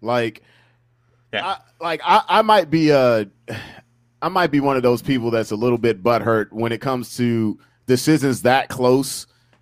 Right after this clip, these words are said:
Speaker 1: that just happen to go in the way of the guy that's gonna stay with the company.
Speaker 2: Yeah.
Speaker 1: But, um, <clears throat>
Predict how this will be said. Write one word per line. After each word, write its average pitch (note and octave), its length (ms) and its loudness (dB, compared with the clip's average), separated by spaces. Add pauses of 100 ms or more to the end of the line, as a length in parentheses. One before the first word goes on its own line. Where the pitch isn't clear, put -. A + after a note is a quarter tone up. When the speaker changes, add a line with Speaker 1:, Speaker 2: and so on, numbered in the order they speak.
Speaker 1:
that A#2+ 480 2
just B2+ 220 -2
happen C#3+ 320 0
to C3+ 80 2
go C3 300 4
in B2+ 80 -2
the A#2+ 80 2
way B2 220 2
of B2 80 0
the A2+ 80 -2
guy A#2+ 280 2
that's A2+ 180 -4
gonna B2+ 200 0
stay A#2+ 240 0
with A#2+ 140 -2
the A#2 60 -8
company. B2+ 480 -6 (320)
Speaker 2:
Yeah. C#3+ 120 -2
Speaker 1:
But, C3 160 4
um, B2 380 0 (540)
<clears throat> - 60 -20